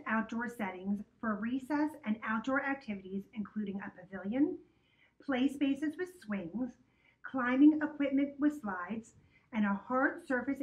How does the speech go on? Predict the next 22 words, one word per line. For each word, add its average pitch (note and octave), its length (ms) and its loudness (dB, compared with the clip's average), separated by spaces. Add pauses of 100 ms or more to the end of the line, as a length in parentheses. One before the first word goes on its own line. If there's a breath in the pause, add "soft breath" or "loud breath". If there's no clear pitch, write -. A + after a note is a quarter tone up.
area G#3 400 0
with C4+ 160 0
basketball B3+ 680 -6
courts. - 140 -20 (1000)
We C4+ 140 4
also C4 320 0
have G#3+ 260 -2
a G3 100 0
large G#3+ 340 0
athletic C4 580 -4
field, F#3+ 340 -6 (540)
multi-station B3 880 6
fitness D4 360 -2
trail, G3 500 -6 (440)
a G#3 160 -2
sensory B3 420 0
playground, G3+ 720 -2 (340 soft breath)
and A#3 140 2
a A3 180 2
wooded G#3 300 2
nature C4+ 480 2
area. E3+ 340 -10